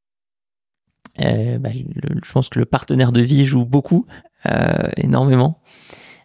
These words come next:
Euh, et moi, j'ai la chance, enfin, de, d'avoir, euh, de, de, de partager ma vie avec quelqu'un qui m'a vraiment enseigné, euh, le sommeil,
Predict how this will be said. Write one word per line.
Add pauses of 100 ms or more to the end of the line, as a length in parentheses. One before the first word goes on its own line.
(140)
Euh, (100)
et
moi,
j'ai
la
chance,
enfin,
de,
d'avoir,
euh, (920)
de, (120)
de, (160)
de
partager
ma
vie
avec
quelqu'un
qui
m'a
vraiment
enseigné,
euh,
le
sommeil,